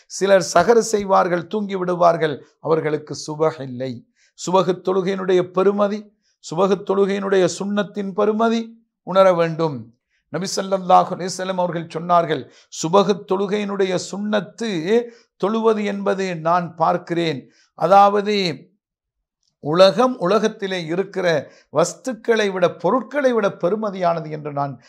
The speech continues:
கருதுகிறேன் என்று சொன்னார்கள். அந்த அளவுக்கு நாம் அந்த சுபஹ் தொழுகையினுடைய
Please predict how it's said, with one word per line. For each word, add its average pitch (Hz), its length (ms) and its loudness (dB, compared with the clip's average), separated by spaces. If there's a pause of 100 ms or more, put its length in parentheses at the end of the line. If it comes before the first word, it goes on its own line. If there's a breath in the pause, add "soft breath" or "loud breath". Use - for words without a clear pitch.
(160 soft breath)
கருதுகிறேன் 180 640 -2
என்று 139 260 -10 (120)
சொன்னார்கள். 127 420 -12 (480)
அந்த 180 260 -2
அளவுக்கு 226 440 0
நாம் 175 440 2 (120)
அந்த 160 280 0 (120)
சுபஹ் 220 460 4
தொழுகையினுடைய 165 840 -2